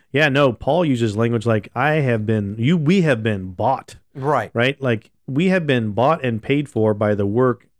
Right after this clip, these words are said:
Speaker 1: uh, and the life of Jesus Christ. Like, it is no longer I who live, but Christ who lives in me.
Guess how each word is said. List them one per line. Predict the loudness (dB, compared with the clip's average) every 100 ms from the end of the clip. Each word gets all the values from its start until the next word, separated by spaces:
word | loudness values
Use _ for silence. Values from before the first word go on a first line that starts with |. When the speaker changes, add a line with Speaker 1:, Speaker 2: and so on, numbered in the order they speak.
| -10
Speaker 1:
uh, | -6 -6 -8 -8
and | -4
the | 0
life | 0 0 0 -4
of | -4
Jesus | -2 -2 -2
Christ. | 0 0 -2 _ _ _ -4
Like, | -4 -4 _ -4
it | 0 0
is | 0
no | 0 2
longer | 2 0
I | -2 -2
who | 0
live, | 0 0 0
but | -4 -4
Christ | -2 -2 -2
who | -2
lives | -2 -2
in | -2
me. | -2 -6